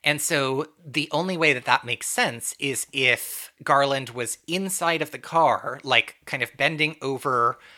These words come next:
on the driver's seat to reach something on the floor of the passenger seat, and that Costas had shot him from behind while he was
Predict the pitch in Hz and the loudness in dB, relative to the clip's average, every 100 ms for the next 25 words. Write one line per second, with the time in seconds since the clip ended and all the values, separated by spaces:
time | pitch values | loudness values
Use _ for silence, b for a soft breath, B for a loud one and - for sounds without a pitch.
0 | B B _ 123 123 120 120 117 117 123 | B B _ -2 0 2 0 -2 -6 -8
1 | 110 123 110 107 127 143 151 147 - 123 | -10 -8 -6 -6 2 2 4 -2 -4 -8
2 | - 120 120 131 - 139 127 123 110 107 | -8 -6 -6 -6 -6 -6 -6 -6 -6 -8
3 | - 123 117 98 - - 220 - 151 120 | -6 -2 -2 -4 -8 -2 -2 -2 -6 -6
4 | 101 - 107 98 - B B B B 131 | -6 -6 -8 -8 -14 B B B B 0
5 | 127 117 117 113 117 - - _ _ - | 0 2 2 4 0 -8 -18 _ _ -12
6 | - 151 - 131 - 120 - - 156 151 | 2 2 2 -6 -6 -4 -2 4 6 6
7 | - 135 110 104 - 135 120 113 120 107 | 2 -2 -2 -4 -2 -2 -2 -4 -2 -2
8 | 101 101 117 110 107 - 113 107 107 - | -2 -6 -2 0 0 -6 -10 -8 -8 -8